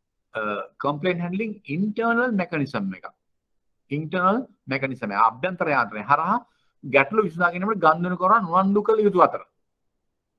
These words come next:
මූල්‍ය සේවා සපයන්නා මගින් කාර්යක්ෂමව නොවිසඳන පැමිණිලි විසඳා මූල්‍ය ඔම්බුඩ්ස්මන්වරයා හෝ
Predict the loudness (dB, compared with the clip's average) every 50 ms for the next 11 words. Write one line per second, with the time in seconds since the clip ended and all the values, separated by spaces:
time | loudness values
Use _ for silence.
0 | _ -4 2 4 4 4 4 2 0 4 4 4 4 4 2 0 2 2 0 0
1 | 0 0 -2 -2 0 -2 -2 -2 -4 -6 -6 -8 _ _ _ _ _ _ _ _
2 | _ 2 4 6 6 6 4 0 -6 -8 -10 -8 -4 -2 0 -2 -2 -4 -8 _
3 | _ _ _ -4 2 4 4 4 4 2 -2 -4 -4 -4 -4 -4 -4 -4 -4 -4
4 | -4 -6 -6 -6 -2 -2 0 0 0 -2 -4 -4 -2 -2 -2 -2 -2 -2 -2 -2
5 | -2 -2 -2 -4 -2 0 0 0 0 0 -2 -2 -4 -4 -4 -4 -2